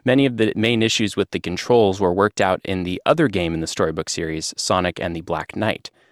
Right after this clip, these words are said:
However, Secret Rings is not the only game in the series infamous for its motion controls, as Sonic Free Riders for the Xbox Kinect had an even more unimpressive control scheme that was entirely based in motion controls. So,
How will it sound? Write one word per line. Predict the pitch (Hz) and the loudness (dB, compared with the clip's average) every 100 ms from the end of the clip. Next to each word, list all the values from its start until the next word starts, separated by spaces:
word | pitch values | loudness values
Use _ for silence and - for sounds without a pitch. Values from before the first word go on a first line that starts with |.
| _ _ | _ _
However, | 113 98 95 95 | 0 2 2 0
Secret | - 113 110 | 0 -2 -2
Rings | 98 101 90 | 0 -2 -4
is | 90 | -4
not | 90 87 | -4 -4
the | - | 0
only | 131 165 | 0 0
game | 107 85 | 0 -2
in | 82 | -2
the | 82 | -4
series | - 85 - | -4 -4 -4
infamous | 113 - 85 | -6 -4 -6
for | - 87 | -2 -4
its | - | 0
motion | 98 117 101 | -2 -2 -6
controls, | 85 - 80 78 | -6 -4 -4 -4
as | - 87 80 - | -4 -4 -4 -8
Sonic | - 110 98 82 | -2 0 0 -4
Free | - 151 | -2 0
Riders | 160 85 78 80 | 2 0 0 -4
for | - 82 | -4 -6
the | 82 | -4
Xbox | - - - 80 - | -4 -2 -2 -2 -4
Kinect | - 90 107 - - _ | -6 -4 -4 -8 -20 _
had | 98 | -6
an | 85 | -4
even | - 90 90 | -6 -4 -2
more | 95 123 - | 2 2 2
unimpressive | 110 120 - 104 - 90 | -2 -2 -2 -2 -2 -6
control | - 87 - 156 | -6 -4 0 2
scheme | - - 87 85 - - _ | 0 -2 -2 -4 -10 -20 _
that | 101 | -2
was | 95 92 | 0 -2
entirely | 80 - 160 135 92 | -6 -2 0 2 0
based | 82 82 78 - | 0 -2 -4 -6
in | 90 85 80 | -6 -6 -2
motion | 87 - 87 | -2 -2 -8
controls. | - - - - - - _ _ _ _ _ _ | -10 -8 -6 -6 -10 -14 _ _ _ _ _ _
So, | - | -16